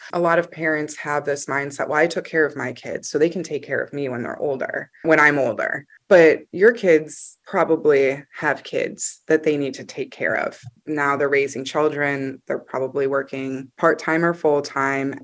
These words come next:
If they're the primary person taking care of their parents in their elderly years, I mean, that can be too much on someone's plate.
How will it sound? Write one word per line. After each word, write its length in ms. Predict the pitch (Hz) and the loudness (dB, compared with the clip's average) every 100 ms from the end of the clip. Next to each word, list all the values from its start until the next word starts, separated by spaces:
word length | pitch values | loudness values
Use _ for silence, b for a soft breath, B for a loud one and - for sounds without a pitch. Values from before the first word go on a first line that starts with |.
| - | -10
If 60 | - | 0
they're 120 | 170 | 2
the 60 | 160 | 2
primary 520 | - 208 202 170 160 | 0 0 2 2 0
person 440 | - 233 233 175 | -2 -4 -2 -8
taking 300 | - 156 151 | -8 -8 -8
care 280 | - 160 160 | -4 2 4
of 100 | 151 | 2
their 140 | 143 | -2
parents 520 | - 165 175 170 151 147 | -6 -4 0 0 -2 -4
in 80 | |
their 160 | 143 - | -4 -2
elderly 460 | 147 151 147 143 139 | -2 0 0 -2 -2
years, 440 | 147 165 160 156 | 0 2 2 0
I 120 | 147 | -6
mean, 240 | 147 147 - - | -6 -8 -6 0
that 160 | 214 | 0
can 100 | 247 | 0
be 120 | 240 | -2
too 120 | 233 240 | -2 -2
much 220 | 240 202 | -2 -2
on 140 | 151 | -4
someone's 360 | - - - - | -4 -8 -8 -12
plate. 380 | - - - | -10 -8 -8